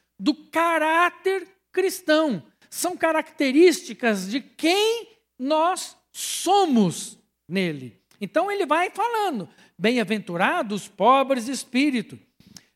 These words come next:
bem-aventurados os que choram", não por aqueles que choram por conta do que perderam alguma coisa, porque perderam um ente querido,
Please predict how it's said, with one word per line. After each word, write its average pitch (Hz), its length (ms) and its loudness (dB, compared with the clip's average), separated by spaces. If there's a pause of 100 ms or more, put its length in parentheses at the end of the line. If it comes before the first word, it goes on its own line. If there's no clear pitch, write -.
(100)
bem-aventurados 247 1300 2 (260)
os 302 140 -2
que - 180 -6
choram", 277 840 2 (460)
não 508 220 -2
por 403 180 0
aqueles 311 360 0
que 233 140 -10
choram 208 560 -2
por 220 160 -8
conta 220 320 -4
do 175 100 -8
que 202 140 -10
perderam 180 600 0
alguma 165 340 -6
coisa, 170 520 -2 (600)
porque 214 240 -4
perderam 180 600 0
um 170 60 0
ente 190 200 0
querido, 160 680 -4